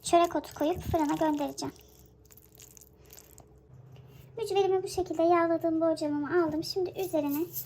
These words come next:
süsleyeceğim. Önce biraz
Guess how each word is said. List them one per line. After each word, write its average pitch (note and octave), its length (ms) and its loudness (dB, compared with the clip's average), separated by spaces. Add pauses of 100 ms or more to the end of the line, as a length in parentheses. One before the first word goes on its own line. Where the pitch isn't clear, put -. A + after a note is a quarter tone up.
süsleyeceğim. D4 800 -4 (600)
Önce F4+ 360 4 (1800)
biraz F#4 340 4